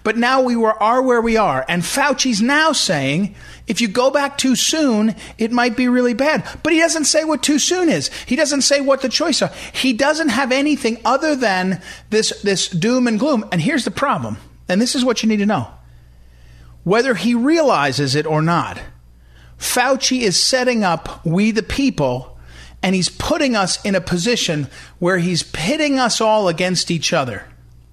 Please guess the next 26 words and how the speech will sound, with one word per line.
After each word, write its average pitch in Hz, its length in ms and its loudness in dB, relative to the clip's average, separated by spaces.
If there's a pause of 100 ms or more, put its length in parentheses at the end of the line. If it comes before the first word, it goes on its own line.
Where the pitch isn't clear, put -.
(360)
Because 214 380 0
he's 214 220 0
saying, 170 600 0 (260)
if 185 180 0
you 196 80 0
go 247 220 0
back 277 300 -2
too 233 180 2
soon, 175 640 0 (220)
it'll 196 240 2
be 190 160 0
bad. 165 420 0
Therefore, 208 380 0
he's 190 180 0
saying 196 300 0 (180)
you 208 160 2
should 190 300 0
blame 262 360 2
each 180 220 -2
other 151 400 0
if 185 140 -4
you 185 80 -2
go 190 160 0
back 180 240 0
too 185 180 0
soon. 165 480 -2